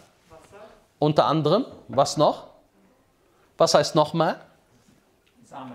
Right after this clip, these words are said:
Samentropfen, richtig. Das alles ist eine Bedeutung von ma. So. Der Mann, der gefragt hat,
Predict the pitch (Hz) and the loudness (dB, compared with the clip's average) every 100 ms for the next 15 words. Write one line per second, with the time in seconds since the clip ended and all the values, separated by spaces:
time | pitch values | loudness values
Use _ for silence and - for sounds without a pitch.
0 | 113 127 127 117 110 139 165 180 185 185 | -20 -14 -8 -2 2 2 2 0 0 0
1 | 180 - 269 - - 127 151 170 254 277 | 0 -4 -6 -8 -10 -2 0 0 -2 -2
2 | - - - - - - 196 233 285 - | -6 -20 -20 -4 2 2 4 2 0 0
3 | 226 214 180 170 196 190 175 - 151 135 | 2 4 4 2 2 2 0 0 0 0
4 | 98 - - _ _ _ _ _ 131 139 | -4 -6 -20 _ _ _ _ _ 2 2
5 | - - - - - _ _ _ _ _ | 0 -16 -20 -20 -20 _ _ _ _ _
6 | _ - _ - 120 151 190 320 381 262 | _ -20 _ -14 2 4 6 4 4 4
7 | 196 185 - 156 - 208 294 - - | 4 0 0 0 0 -2 -2 -8 -20